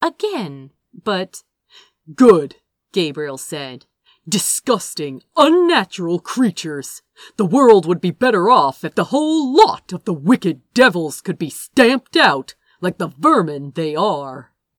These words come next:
He squinted thoughtfully at his handiwork. Azra had never considered himself a man with a temper. In general, he was slow to anger. He wasn't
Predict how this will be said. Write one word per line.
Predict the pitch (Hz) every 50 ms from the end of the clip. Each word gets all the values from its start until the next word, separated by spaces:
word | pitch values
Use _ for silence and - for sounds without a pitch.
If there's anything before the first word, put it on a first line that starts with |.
| _ _ _ _ _
He | - 320 311
squinted | - - - - 311 302 240 - - 196 175 165 - _ _
thoughtfully | - - 190 - _ _ - 151 143 143 139 135 127 123 - _ _
at | - 151 147
his | - 143 - -
handiwork. | - 208 233 233 185 - 135 127 120 131 131 123 120 120 - _ _ _ _ _ _ _ _ _ _ _ _ _ _ _ _ _ _
Azra | - 302 320 302 269 196 196 220 247 233 226 233
had | 196 240 233 -
never | 196 190 202 233 285 320 311 403 392
considered | 359 _ 392 381 - - 381 330 214 160 151 -
himself | 175 160 147 - - 175 151 143 135 - _ _ - - - _
a | - 170
man | 160 147 156 196 254 294 269 214 165 143 139 135
with | 131 156 151 -
a | 127
temper. | - _ - - 285 370 359 - 160 143 135 127 120 - _ _ _ _ _ _ _ _ _ _
In | 359 349 330 311
general, | - - 339 349 294 220 175 156 143 143 139 135 - _ _
he | _ - 440 427
was | 427 440 427
slow | - - 440 480 523 480 359 220 156 147 143 139
to | - - 196 - _ -
anger. | 311 349 320 240 180 - 151 147 139 135 135 - _ _ _ _ _ _
He | _ 160 151
wasn't | 139 165 214 - - 139 120 -